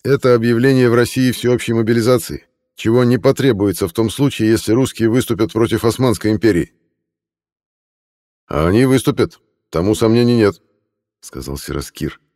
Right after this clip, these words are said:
«Без всякого объявления о своих намерениях русские войска собираются на кавказских границах, Бессарабии и Таврической губернии,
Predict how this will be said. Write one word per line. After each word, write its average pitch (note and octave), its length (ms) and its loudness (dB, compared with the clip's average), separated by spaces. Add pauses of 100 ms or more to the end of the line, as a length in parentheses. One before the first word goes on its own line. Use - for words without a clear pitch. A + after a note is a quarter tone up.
(680)
«Без A2 320 2
всякого A#2+ 360 2
объявления A#2+ 480 2
о G#2+ 40 2
своих A2+ 280 0
намерениях A2+ 560 2
русские A2+ 340 0
войска A2+ 320 2
собираются A2 560 2
на G#2+ 100 0
кавказских G#2+ 480 0
границах, G#2 540 -2 (120)
Бессарабии A2 640 0
и G#2+ 140 -4
Таврической A2+ 600 0
губернии, G#2+ 520 0